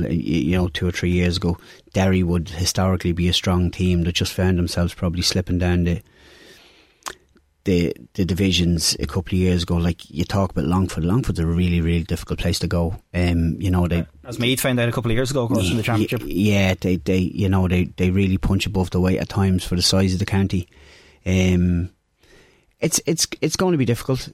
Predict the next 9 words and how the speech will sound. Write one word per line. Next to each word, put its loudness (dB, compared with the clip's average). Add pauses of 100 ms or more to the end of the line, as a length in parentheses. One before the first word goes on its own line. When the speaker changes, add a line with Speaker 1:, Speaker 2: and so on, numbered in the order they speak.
(120)
Speaker 1:
Um, 2 (1400)
it 2
will 2
be 2 (100)
extremely 2
difficult 0
getting 0
something 0 (240)
in 2